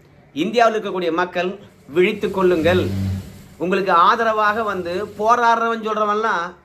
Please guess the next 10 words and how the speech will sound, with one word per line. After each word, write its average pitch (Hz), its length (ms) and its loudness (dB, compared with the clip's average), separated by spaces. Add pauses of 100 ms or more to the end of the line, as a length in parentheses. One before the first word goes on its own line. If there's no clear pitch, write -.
நிச்சயமா 220 340 -6 (120)
உனக்கு 190 220 -8 (120)
ஆதரவா 196 300 -4 (120)
போராடல, 175 420 -2 (680)
அங்க 180 260 -2
உட்காந்து 226 340 0 (100)
வாக்க 240 340 0
திருடிட்டாங்க 226 520 -4 (160)
அப்படின்னு 190 320 -6
சொல்லிவிட்டு 202 380 -8